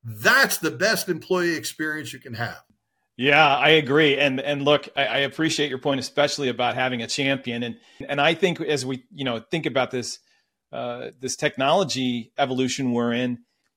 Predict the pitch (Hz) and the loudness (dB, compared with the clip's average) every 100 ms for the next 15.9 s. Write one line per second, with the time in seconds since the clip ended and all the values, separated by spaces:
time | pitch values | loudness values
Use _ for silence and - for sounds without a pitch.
0 | - 180 226 165 180 160 147 147 - 170 | -4 0 0 4 6 6 4 0 -4 -2
1 | 147 151 147 135 135 123 127 _ 151 135 | 0 2 2 2 2 0 -4 _ 0 0
2 | 123 143 147 139 123 123 - 143 135 117 | 0 2 0 0 -4 -4 2 2 2 -2
3 | - 165 196 127 123 123 127 127 120 123 | 0 2 2 0 -2 -2 0 0 -2 -4
4 | 127 135 151 135 135 127 120 117 127 123 | -2 2 2 2 0 0 -2 -2 -6 -4
5 | 113 - - 131 110 104 131 147 156 143 | -8 -8 -4 -2 -2 -6 0 2 2 0
6 | 120 110 139 - 139 127 151 143 139 160 | -4 -2 -4 0 0 0 0 0 0 0
7 | 165 - - 147 165 190 180 175 151 202 | 0 -2 -6 0 2 4 2 0 -2 0
8 | 220 156 - 147 143 147 - _ _ _ | 0 -2 -2 -2 0 -2 -2 _ _ _
9 | _ 139 131 123 151 226 165 131 127 - | _ -6 -2 2 2 4 2 2 0 0
10 | 139 135 143 135 139 175 190 220 208 180 | 0 0 -2 -2 -4 -2 -4 -2 2 2
11 | 165 - 170 143 - - 165 226 185 160 | 2 -2 -4 -6 -8 -6 0 2 2 0
12 | 139 139 135 131 143 135 127 - 143 151 | 0 2 2 0 -4 -4 -6 -6 -4 -2
13 | 151 - 139 - 127 104 101 143 147 165 | -2 0 0 0 -6 -6 -4 -2 0 -2
14 | 160 160 123 - 139 151 160 160 127 143 | -2 -4 -10 -10 0 0 0 -2 -6 0
15 | 151 143 123 - 175 185 123 117 | 0 0 -4 -6 -4 -2 -4 -6